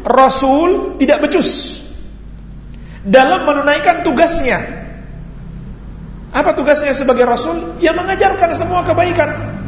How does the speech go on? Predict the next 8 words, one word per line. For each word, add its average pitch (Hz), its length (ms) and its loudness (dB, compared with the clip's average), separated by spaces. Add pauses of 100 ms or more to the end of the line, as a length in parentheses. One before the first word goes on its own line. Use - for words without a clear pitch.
(400)
Tiba-tiba 247 480 4
ada 240 160 6
yang 233 160 2
mengatakan, 220 560 0 (400)
"Ini 226 480 0
ada 220 240 2
kebaikan 202 560 2
lain 180 580 0